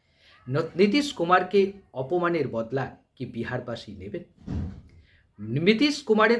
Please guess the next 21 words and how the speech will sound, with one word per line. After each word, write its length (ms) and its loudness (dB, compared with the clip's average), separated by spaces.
প্রতি 420 0
গুজরাটি 600 0
লবির 480 2
যে 160 6
অপমান, 600 -2
যে 100 -6
তাচ্ছিল্য, 760 -4
সেই 140 -6
তাচ্ছিল্যের 680 0
বদলা 300 0
কি 140 -6
বিহারবাসী 560 -4
নেবেন? 340 -6
আপনাদের 380 0
মতামতের 460 -4
প্রত্যাশায় 480 -14
রয়েছি। 540 -12
আশা 260 -8
করি 240 -2
আপনারা 340 -8
আমাদের 340 -12